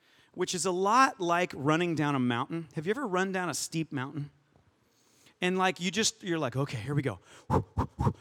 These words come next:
And you just take that first step, which is the scariest one, and then gravity just does the rest. You're just running so fast trying to keep those legs going as quickly as you're falling, 'cause you're mostly falling down the mountain in a running sort of way. You know what I'm talking about?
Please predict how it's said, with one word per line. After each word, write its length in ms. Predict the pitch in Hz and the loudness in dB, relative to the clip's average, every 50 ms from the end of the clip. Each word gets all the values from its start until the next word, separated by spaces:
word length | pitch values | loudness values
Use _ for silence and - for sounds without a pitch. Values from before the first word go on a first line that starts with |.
| - - _ _ | -10 -20 _ _
And 120 | 170 175 | -8 -8
you 100 | 170 170 | -6 -6
just 280 | 143 180 180 - - - _ _ _ - | -4 -4 -4 -4 -4 -6 _ _ _ -4
take 260 | 175 202 202 - - | -2 -2 -2 0 0
that 180 | 190 190 170 | -2 -2 -2
first 280 | - 196 196 185 - - | -4 -6 -4 -4 -4 -4
step, 300 | - - 175 180 190 - | -2 0 0 0 0 -2
which 140 | 175 160 - | -6 -8 -6
is 120 | 151 135 127 | -8 -6 -6
the 80 | 151 | -6
scariest 500 | 135 - - 160 160 165 170 165 - - | -2 2 6 6 6 6 6 2 0 0
one, 300 | 151 147 156 175 208 196 - _ - | 0 0 0 0 0 -2 -6 _ 0
and 120 | 180 226 | 2 4
then 100 | 285 269 | 4 4
gravity 460 | 160 143 208 262 294 311 254 208 175 | 6 8 10 10 10 8 6 4 0
just 220 | 143 151 127 127 131 | -2 -4 -6 0 2
does 240 | 196 220 208 151 | 4 4 4 4
the 100 | 151 170 | 0 0
rest. 380 | 156 190 214 190 131 120 - - - - - - | 4 6 6 6 6 4 0 -6 -10 -14 -2 2
You're 180 | 208 285 302 | 4 4 4
just 200 | 226 233 165 165 | 4 2 0 0
running 260 | 220 262 269 262 247 | 2 2 2 2 2
so 240 | 233 - 277 262 262 | 4 6 6 6 6
fast 400 | 254 - 269 247 247 240 226 - | 6 6 6 8 8 6 4 2
trying 140 | - 247 226 | 0 0 -2
to 60 | 208 | -2
keep 220 | - - 254 - - | -2 -2 -2 2 2
those 160 | 226 196 165 | 2 2 4
legs 300 | 208 220 226 226 208 165 | 4 4 4 4 2 0
going 200 | 240 240 233 226 | 0 2 2 2
as 120 | 202 - | 0 2
quickly 320 | - 226 - - 240 240 226 | 2 0 0 2 2 2 2
as 100 | 165 165 | 0 0
you're 100 | 208 - | -4 -4
falling, 460 | - 208 190 190 196 226 254 262 247 - - - - | -2 0 0 2 2 0 -2 -2 -4 -8 -16 -6 -2
'cause 160 | - 254 214 | 0 0 2
you're 100 | 214 247 | 2 4
mostly 400 | 226 247 294 311 - - 262 233 | 6 8 8 8 8 4 2 0
falling 640 | 180 - 226 240 262 262 247 226 202 185 185 175 - - - - - | 2 6 8 8 8 8 6 4 2 0 -2 -4 -6 -10 -16 -8 -2
down 280 | 170 220 220 220 220 214 | 2 4 4 4 4 2
the 60 | 208 | 2
mountain 380 | 208 208 220 220 208 190 175 175 | 4 4 4 4 4 2 0 0
in 120 | 185 185 | 2 2
a 80 | 170 160 | 2 4
running 340 | 170 185 196 202 196 185 | 4 4 4 4 2 2
sort 280 | 151 - - 196 180 165 | 2 2 4 4 4 4
of 60 | 160 | 4
way. 300 | 160 180 175 135 107 101 127 | 4 4 4 2 0 -2 0
You 120 | 160 220 | 2 4
know 60 | 254 269 | 4 4
what 80 | 247 | 4
I'm 60 | 214 | 4
talking 300 | - 233 233 233 233 240 | 4 4 4 4 4 2
about? 300 | 240 226 247 240 247 - | 2 4 6 6 4 4